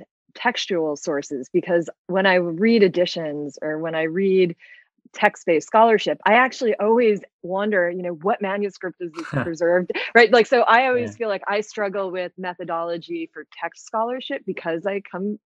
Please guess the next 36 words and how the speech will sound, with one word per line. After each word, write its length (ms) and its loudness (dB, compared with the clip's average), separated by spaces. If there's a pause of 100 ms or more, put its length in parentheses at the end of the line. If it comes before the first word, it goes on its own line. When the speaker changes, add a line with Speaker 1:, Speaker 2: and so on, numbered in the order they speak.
(120)
Speaker 1:
at 140 -2
it 160 -4 (160)
from 180 -4
the 80 -6
perspective 680 -4
of, 300 0 (600)
yeah, 200 8
a 40 2
material 440 0
culture 360 -4
person. 600 0 (560)
And, 180 6
you 60 8
know, 100 6
yeah, 200 6
how 220 0
do 120 0
we, 320 0
you 160 -2
know, 120 -2
this 160 -4
is 120 -2
a 80 6
really 400 4
fascinating 880 -6
question. 440 -4
I 100 -8
think 140 -14
we'll 120 -4
be 140 -4
talking 380 -4
more 180 -6
about 280 -4
it, 280 -4
um, 200 -16
as 140 -12